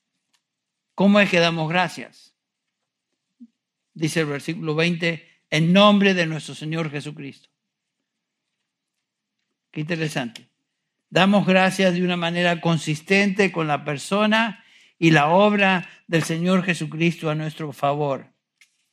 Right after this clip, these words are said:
El mismo Señor Jesús nos enseñó a orar. "Todo lo que pidieres al Padre en mi nombre,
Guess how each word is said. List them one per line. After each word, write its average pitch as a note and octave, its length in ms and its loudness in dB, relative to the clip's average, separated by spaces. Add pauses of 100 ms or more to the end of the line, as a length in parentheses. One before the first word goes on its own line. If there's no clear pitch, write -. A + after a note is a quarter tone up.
(320)
El D#3+ 120 0
mismo G3 260 6
Señor F#3 320 -2
Jesús F3+ 360 0
nos F3 220 -2
enseñó E3 460 -4
a E3+ 80 0
orar. D#3 520 -2 (880)
"Todo G#3+ 260 4
lo G#3 140 4
que F#3+ 120 2
pidieres F#3+ 500 0
al F3 180 0
Padre F3 460 2
en E3+ 220 6
mi C4 200 8
nombre, A3 680 2